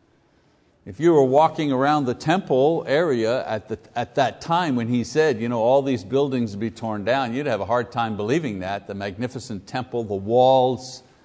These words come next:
you know, everything had been, uh, finished, just built.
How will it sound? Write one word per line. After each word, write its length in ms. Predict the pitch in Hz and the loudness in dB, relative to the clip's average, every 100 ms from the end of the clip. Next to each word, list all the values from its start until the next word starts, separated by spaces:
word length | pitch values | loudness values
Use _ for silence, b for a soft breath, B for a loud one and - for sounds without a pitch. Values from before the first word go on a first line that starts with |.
| b b _ | b b _
you 120 | 117 | -6
know, 220 | 117 127 | -2 0
everything 460 | 117 131 131 131 123 | 0 0 -2 -4 -4
had 200 | 113 101 | -4 -6
been, 360 | 107 104 101 95 b b b _ | -6 -6 -8 -12 b b b _
uh, 200 | - 92 87 - | -8 -8 -10 -20
finished, 640 | - - 151 143 127 - - | -12 -2 0 0 -2 -6 -4
just 340 | 139 135 113 | -2 -2 0
built. 600 | 101 160 139 131 - - | 4 6 6 2 -12 -16